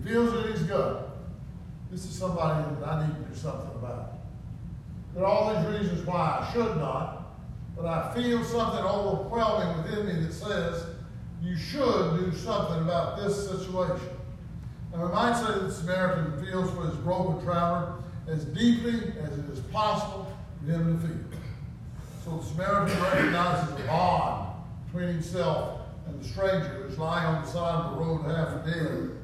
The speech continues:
Such a recognition comes at a cost,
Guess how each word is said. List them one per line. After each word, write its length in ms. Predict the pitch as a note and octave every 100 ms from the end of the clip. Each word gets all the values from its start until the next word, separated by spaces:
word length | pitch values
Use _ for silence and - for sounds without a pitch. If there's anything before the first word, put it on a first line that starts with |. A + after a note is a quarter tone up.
| - - - - - -
Such 240 | G#3 G#3+
a 80 | G#3
recognition 680 | G3+ F#3 F#3 F#3 G3 - D3+
comes 260 | E3+ F#3 -
at 120 | -
a 80 | -
cost, 720 | B3+ - - - - -